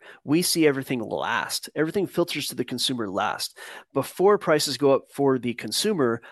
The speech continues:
prices go up for the producer. So I kinda had a bet, and it's a dangerous bet, which is why I didn't put very much money on it. But I had a bet that basically P P I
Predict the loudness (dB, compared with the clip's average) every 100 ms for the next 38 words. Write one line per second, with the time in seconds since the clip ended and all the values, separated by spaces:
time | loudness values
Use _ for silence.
0 | -20 0 2 2 -2 -2 0 2 2 0
1 | -2 _ -4 -2 -2 -6 -4 -2 -2 -4
2 | -14 -20 -4 2 4 4 2 2 2 0
3 | -2 0 2 2 2 2 2 4 4 2
4 | -2 -2 -2 -2 0 0 0 -4 -4 -6
5 | -6 -8 -6 -6 0 2 4 4 0 -2
6 | -2 0 0 -2 0 0 0 -2 -6 -6
7 | 2 4 4 4 2 2 4 4 -4 _
8 | _ -20 -20 _ _ 2 2 0 2 2
9 | 2 -4 -6 -6 -4 -4 -4 0 2 2
10 | 0 -4